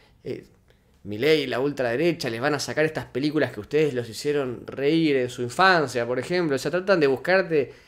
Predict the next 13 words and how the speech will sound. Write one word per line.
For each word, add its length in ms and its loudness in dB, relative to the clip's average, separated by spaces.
ahí 180 -4
la 140 4
épica 560 0
metiéndose 520 0
con 140 0
los 120 0
sentimientos. 800 2
Es 100 -6
una 160 2
toma 220 0
de 80 2
pelo 360 2
todo. 380 -4